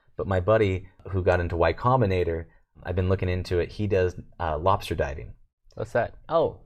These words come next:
Speaker 2: actually dive into
Speaker 1: Snorkeling.
Speaker 2: Interesting.
Speaker 1: Over in the Laguna Beach
Speaker 2: Mm-hmm.
Speaker 1: area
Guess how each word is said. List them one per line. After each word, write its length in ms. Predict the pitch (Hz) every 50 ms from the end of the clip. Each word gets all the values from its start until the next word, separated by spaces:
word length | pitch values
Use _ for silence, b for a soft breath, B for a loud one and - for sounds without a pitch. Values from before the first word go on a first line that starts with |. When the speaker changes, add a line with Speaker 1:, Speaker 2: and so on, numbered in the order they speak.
| - -
Speaker 2:
actually 400 | 110 117 - - 135 120 107 107
dive 280 | 104 117 110 110 107 107
into 480 | 107 104 107 - 104 92 90 92 92 95 -
Speaker 1:
Snorkeling. 580 | - - 110 104 107 107 - 117 123 147 165 - -
Speaker 2:
Interesting. 520 | 117 123 - - 95 92 - 71 - - - _ _ _ _ _ _ -
Speaker 1:
Over 240 | 98 104 101 110 107
in 100 | 104 98
the 380 | 98 95 92 87 73 - - - - -
Laguna 380 | 110 110 101 101 95 101 107 107 - - - - _ - -
Beach 240 | 107 101 92 95 95
Speaker 2:
Mm-hmm. 100 | 92 95
Speaker 1:
area 420 | 92 92 90 90 92 98 104